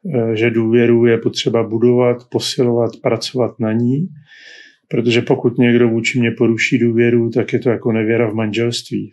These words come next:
Já říkám, jo, ono, tam se to napravuje hrozně dlouho, v podstatě možná dojde k odpuštění,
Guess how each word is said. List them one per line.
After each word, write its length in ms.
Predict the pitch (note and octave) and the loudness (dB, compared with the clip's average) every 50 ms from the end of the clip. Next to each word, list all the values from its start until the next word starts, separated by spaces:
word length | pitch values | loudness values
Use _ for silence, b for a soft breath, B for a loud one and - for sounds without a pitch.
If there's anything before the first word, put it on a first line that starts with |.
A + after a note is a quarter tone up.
| _ - | _ -10
Já 220 | A#2+ G#2 G#2 G#2 | -8 -6 -6 -6
říkám, 460 | G2 G#2+ G#2+ - - B2 A#2 G#2+ G2+ G#2 | -8 -8 -10 -8 -10 -8 -8 -8 -8 -8
jo, 240 | G#2 G#2+ G#2+ A2 A#2 | -8 -8 -8 -8 -6
ono, 360 | A#2 A2+ A#2+ A2+ A#2 A#2 A2+ - B B B B B B B B B B B B B _ - | -4 -4 -2 -2 -2 -4 -4 -8 B B B B B B B B B B B B B _ -2
tam 180 | A#2 A2 A2+ | -2 0 0
se 280 | G2 - - - C#3 A#2+ A#2 A#2 A#2 A#2 A2+ A#2 A#2 A2+ G#2 G2 - _ _ - | -2 -4 -2 0 2 2 4 4 4 4 4 2 2 2 0 -4 -8 _ _ -2
to 80 | C3 | 0
napravuje 560 | A#2+ A#2+ A#2 - - B2+ B2 A#2 A#2+ A#2+ A#2+ A2 | 0 0 0 0 0 2 4 4 4 4 2 2
hrozně 360 | A2 A#2+ B2 A2 A#2 B2 A#2+ | 0 0 -2 0 0 -2 0
dlouho, 680 | A2+ A2+ A#2 A2+ A2+ G#2+ G#2 A#2+ A#2+ A#2+ A#2+ B2+ C#3+ | 0 0 0 0 0 -2 -2 -2 0 0 0 -2 -2
v 140 | C#3 - _ | -6 -10 _
podstatě 840 | - C3 B2+ - - - A#2+ - - - B2+ B2 A#2+ A#2+ A#2+ A#2+ A2+ | -6 -4 -4 -4 -2 -4 -4 -2 0 2 2 4 4 4 2 2 0
možná 380 | A2+ A2 A2 A2 A#2 B2 A#2+ A#2 | 0 -2 -2 -2 0 0 2 2
dojde 240 | A#2+ A#2 A2+ A#2+ | 2 4 2 2
k 80 | A#2 - | 0 0
odpuštění, 800 | B2 - - - A#2+ - - - C#3+ B2 B2 A#2+ A#2+ A#2+ B2+ C3 | -2 -4 -4 -4 -6 -6 -2 0 2 2 2 2 2 2 0 -2